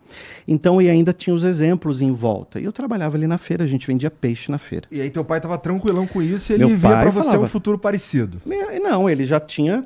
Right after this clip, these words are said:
Speaker 1: traçado tudo. Ele falava, "Aqui eu aposento, aí você continua trabalhando na feira, você vai, vou ensinar você a dirigir, porque daí você vem <laughs> dirigindo a perua e tal." E eu dentro de mim traçando um outro futuro, um outro destino.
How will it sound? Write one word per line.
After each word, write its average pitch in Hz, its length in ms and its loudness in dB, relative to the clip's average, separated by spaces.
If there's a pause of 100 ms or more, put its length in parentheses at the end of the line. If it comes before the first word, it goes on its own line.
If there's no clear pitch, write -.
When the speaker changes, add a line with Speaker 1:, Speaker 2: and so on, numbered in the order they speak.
(100)
Speaker 1:
traçado 202 680 -2
tudo. 202 260 -4
Ele 139 120 -2
falava, 127 340 0
"Aqui 123 340 -6
eu 120 80 0
aposento, 151 600 -4
aí 160 60 0
você 139 200 -6
continua 127 320 -8
trabalhando 120 380 -4
na 139 100 -4
feira, 185 540 -6 (320)
você - 220 -6
vai, 131 240 0
vou 123 140 -4
ensinar 131 280 -4
você 120 240 -6
a - 20 -2
dirigir, 139 600 -4
porque - 120 -6
daí 135 200 2
você 131 240 -2
vem 143 180 2
<laughs> - 0 -
dirigindo 131 680 4
a 117 60 2
perua 147 540 4
e - 20 -2
tal." 147 300 0 (260)
E 226 140 0
eu 127 100 4
dentro 131 300 0
de 135 100 0
mim 139 100 4
traçando 165 520 -2
um 262 140 0
outro 190 720 0
futuro, 233 580 0
um 127 40 6
outro 123 220 -2
destino. 135 500 -4